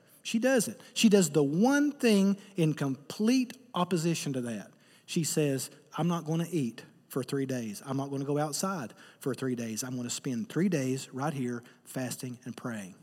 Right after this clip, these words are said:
She's not, listen, here's how we know that there's a tide shifting in the story of Esther. She's not worried about outward appearances. You know, when, whenever you're desperate,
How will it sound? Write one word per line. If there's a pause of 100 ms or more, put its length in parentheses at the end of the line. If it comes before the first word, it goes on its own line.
(960)
She's
not, (220)
listen,
here's
how
we
know
that
there's
a
tide
shifting
in
the
story
of
Esther. (400)
She's
not
worried
about
outward
appearances.
You
know,
when, (180)
whenever
you're
desperate,